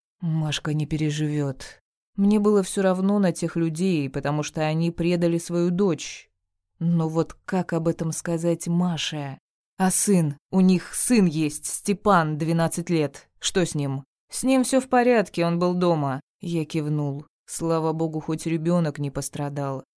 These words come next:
Хотя я и так не знаю, что теперь будет с Машкой. «Шеф, может, жене не будете пока говорить?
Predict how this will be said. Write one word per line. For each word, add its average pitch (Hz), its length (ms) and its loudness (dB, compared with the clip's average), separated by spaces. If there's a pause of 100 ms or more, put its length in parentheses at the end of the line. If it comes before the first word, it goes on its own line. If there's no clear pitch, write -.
(180)
Хотя 196 360 -4
я 190 240 4
и 185 40 0
так 180 300 -2
не 170 160 2
знаю, 165 320 0
что 151 200 -6
теперь 151 280 -6
будет 151 300 -6
с - 60 -8
Машкой. 147 640 -8 (340)
«Шеф, - 380 0
может, 175 400 -2
жене 196 420 2
не 196 120 4
будете 254 360 -2
пока 180 240 0
говорить? 147 580 -2